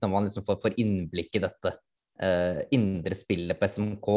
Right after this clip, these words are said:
da, om hvem som liksom har iscenesatt hvilke type, eh, opptøyer, eller hvilke ty-, type opprør og utspill, og hva visste Erna og, og den type ting. Men jeg synes jo, eh, det er jo et, et, et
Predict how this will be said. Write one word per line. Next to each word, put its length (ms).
da, 140
om 80
hvem 180
som 220
liksom 240
har 80
iscenesatt 800
hvilke 340
type, 440
eh, 680
opptøyer, 800
eller 180
hvilke 220
ty-, 240
type 240
opprør 680
og 180
utspill, 640
og 240
hva 100
visste 380
Erna 400
og, 220
og 20
den 160
type 240
ting. 180
Men 140
jeg 140
synes 120
jo, 120
eh, 640
det 80
er 160
jo 80
et, 80
et, 180
et 80